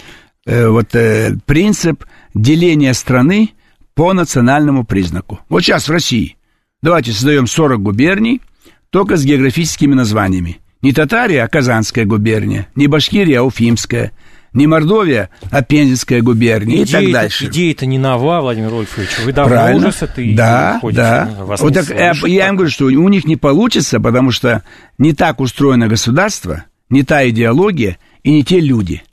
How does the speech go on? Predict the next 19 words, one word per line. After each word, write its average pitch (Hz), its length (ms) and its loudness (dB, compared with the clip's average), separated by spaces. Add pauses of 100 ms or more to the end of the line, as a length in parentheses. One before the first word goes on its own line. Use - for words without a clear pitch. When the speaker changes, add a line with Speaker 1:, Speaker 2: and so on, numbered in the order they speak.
(140)
Speaker 1:
Давайте 143 340 0
людей 123 260 2
поменяем. 151 640 0
Вот 214 120 -2
сейчас 170 160 0
у - 20 0
нас, 147 240 -2 (560)
э, 131 380 -2 (220)
э, 120 120 -2
губернаторский 151 680 0
корпус 139 380 -2
меняют, 185 440 2
молодцы, 151 400 0
на 120 100 2
молодых, 156 460 2
но 151 140 2
медленно. 98 580 -2 (500)
У 127 60 0
нас 139 240 0